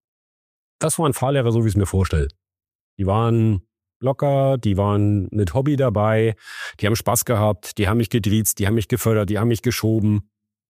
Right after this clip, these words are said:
Ja, die haben gesagt, „Komm, mach jetzt.“ Und am Ende haben sie sogar vorgeschlagen, „Hey Christian, willst du nicht einfach mal Verwendungsreihenwechsel machen zum Fahrlehrer? Du bildest jetzt schon während der Fahrschulausbildung andere Fahrschüler von uns aus, weil wir auf Nacht nicht mehr wollen, aber die müssen die Technik beim L K W bestehen.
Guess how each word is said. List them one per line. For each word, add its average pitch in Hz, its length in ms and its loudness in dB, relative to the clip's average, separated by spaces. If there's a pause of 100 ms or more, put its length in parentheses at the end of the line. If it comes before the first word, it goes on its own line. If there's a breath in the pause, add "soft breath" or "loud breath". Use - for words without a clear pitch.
Ja, 101 120 -2
die 113 80 2
haben 117 60 2
gesagt, 117 200 0
„Komm, 117 180 0
mach 101 200 0
jetzt.“ 101 320 0
Und 110 100 0
am 101 100 0
Ende 131 200 0
haben 131 100 0
sie 117 100 -2
sogar 113 200 -2
vorgeschlagen, 113 280 0
„Hey 117 100 4
Christian, 113 340 -2
willst 113 160 0
du 127 40 0
nicht 107 120 0
einfach 104 160 0
mal 101 80 2
Verwendungsreihenwechsel 113 760 0
machen 107 160 2
zum 87 140 0
Fahrlehrer? 147 420 0 (640 loud breath)
Du 110 80 0
bildest 123 400 0
jetzt 123 220 0
schon 127 340 0
während 160 340 2
der 143 120 0
Fahrschulausbildung 143 800 -2
andere 156 320 0
Fahrschüler 131 440 0
von 131 160 -2
uns 113 220 0
aus, 143 240 -2
weil 98 160 2
wir 165 400 0
auf 104 140 -2
Nacht 117 260 0
nicht 135 80 0
mehr 120 160 2
wollen, 123 220 2
aber 104 140 0
die 110 120 0
müssen 123 200 0
die 107 40 -2
Technik 135 300 -2
beim 117 120 0
L 135 120 0
K 82 120 -2
W 73 60 -2
bestehen. 78 340 -2